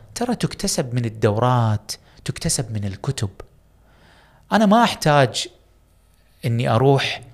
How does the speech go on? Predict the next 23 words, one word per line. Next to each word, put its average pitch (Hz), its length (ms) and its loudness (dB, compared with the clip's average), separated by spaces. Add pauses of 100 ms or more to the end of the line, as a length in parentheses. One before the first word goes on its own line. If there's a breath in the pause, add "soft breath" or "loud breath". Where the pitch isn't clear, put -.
(500 soft breath)
حق - 420 0
أو 127 200 4
أدرس 156 560 4 (220)
عند 120 160 2
دكتور 131 440 4
في 110 160 -8
جامعة 131 560 4 (1200)
ي-، 139 400 -4
يقرأ 127 260 4
لي 131 120 2
من 101 100 -4
كتاب، 104 360 -10 (640)
أقدر 135 220 0
أقعد 107 280 0
بالبيت 104 360 -2
وأقرأ 101 280 0
هالشيء. - 380 -8 (360 soft breath)
إحنا 139 180 2
معظم 143 440 4 (420 loud breath)
الناس 139 340 4
اللي 120 120 0
تعلمنا 117 540 -2
منهم 123 260 -4